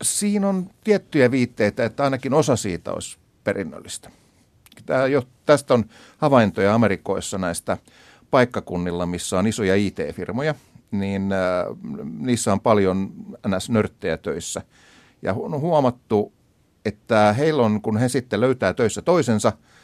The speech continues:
ja tekee lapsia keskenään, niin on esimerkiksi sitten todennäköisyys hieman kohonnut sille, että heidän lapsensa on, on Asperger-lapsia. Eli näyttäisi olevan, että on tämmöinen, ja sitten on myös aivofysiologiassa havaittu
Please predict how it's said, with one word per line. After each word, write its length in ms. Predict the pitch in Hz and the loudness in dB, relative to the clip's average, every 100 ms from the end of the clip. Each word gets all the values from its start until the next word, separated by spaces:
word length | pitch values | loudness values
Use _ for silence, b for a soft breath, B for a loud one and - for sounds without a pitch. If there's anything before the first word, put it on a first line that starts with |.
| b b | b b
ja 60 | |
tekee 220 | 110 135 | -8 -2
lapsia 340 | 120 143 - 104 | 0 -2 -2 -4
keskenään, 640 | 131 110 - 92 90 90 | 0 -2 -2 -2 0 0
niin 140 | 95 | -2
on 100 | 101 | -2
esimerkiksi 640 | 110 120 104 92 104 - - | -2 -2 -4 -4 -8 -10 -12
sitten 340 | - 120 107 | -12 -6 -4
todennäköisyys 1000 | 104 135 139 127 101 95 - 98 92 - - b b b b b 135 | -2 0 2 2 2 -2 -4 -4 -4 -8 -16 b b b b b 0
hieman 260 | 113 104 | 2 4
kohonnut 380 | 143 127 107 92 | 4 4 4 2
sille, 260 | - 104 98 | -2 -2 0
että 140 | 120 | 0
heidän 200 | 110 110 | 2 4
lapsensa 540 | 113 110 - 87 104 | 4 2 -4 -6 -2
on, 120 | 98 - 80 - - - | -2 -4 -12 -14 -10 -2
on 140 | 113 | 0
Asperger-lapsia. 960 | 113 - - 82 76 - - - - - _ _ _ b b b b | 2 0 -4 -4 -8 -8 -12 -12 -14 -16 _ _ _ b b b b
Eli 120 | 110 | 0
näyttäisi 400 | 165 170 110 143 | 0 0 0 4
olevan, 300 | 135 107 98 | 4 4 2
että 200 | - 123 | -2 -4
on 80 | 104 | 0
tämmöinen, 380 | 120 110 107 | 0 2 2
ja 140 | 113 110 | 2 0
sitten 300 | 147 143 120 | -4 -2 0
on 40 | |
myös 160 | 120 139 | 0 4
aivofysiologiassa 960 | 135 101 107 101 98 90 82 80 - | 4 2 -2 -2 -2 -2 -4 -6 -4
havaittu 480 | 85 85 78 - 85 | -4 -2 -4 -8 -16